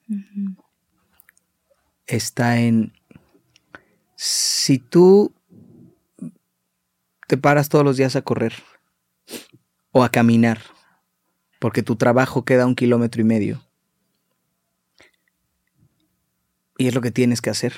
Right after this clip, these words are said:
Speaker 1: Ujú.
Speaker 2: Te paras y caminas un kilómetro y medio, porque es lo que tienes que
Speaker 1: Te
Speaker 2: hacer, es lo
Speaker 1: toca.
Speaker 2: que haces, es lo que
Speaker 1: Ujú.
Speaker 2: te toca, ¿no? Es lo que alimenta a tu familia, o sea,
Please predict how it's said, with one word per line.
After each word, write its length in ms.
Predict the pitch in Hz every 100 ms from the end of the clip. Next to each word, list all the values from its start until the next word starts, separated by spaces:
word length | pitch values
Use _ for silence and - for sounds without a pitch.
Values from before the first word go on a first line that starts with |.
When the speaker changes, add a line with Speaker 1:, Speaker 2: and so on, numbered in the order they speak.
| _ _ _ _ 240
Speaker 1:
Ujú. 140 | 233 - _ - _ _ -
Speaker 2:
Te 100 | 135
paras 340 | 156 180 165
y 80 | 123
caminas 720 | - 120 156 131 127 - - -
un 120 | 135
kilómetro 420 | 135 135 127 123
y 40 | 139
medio, 300 | 113 113 165 _ _ _ _ _ _
porque 180 | - 113
es 40 |
lo 100 | 104
que 100 | -
tienes 200 | 107 98
que 40 | -
Speaker 1:
Te 60 |
Speaker 2:
hacer, 220 | 196 165 139
es 80 |
lo 60 | 113
Speaker 1:
toca. 60 | 95
Speaker 2:
que 100 | 170
haces, 280 | 202 - 233
es 60 | 151
lo 60 |
que 100 | -
Speaker 1:
Ujú. 60 | 117
Speaker 2:
te 80 | 151
toca, 300 | 214 - 113
¿no? 200 | 113 160
Es 60 |
lo 80 | 127
que 80 | 123
alimenta 340 | 113 110 104
a 20 | 104
tu 100 | 131
familia, 580 | 180 214 233 220 202
o 60 | 160
sea, 240 | 156 143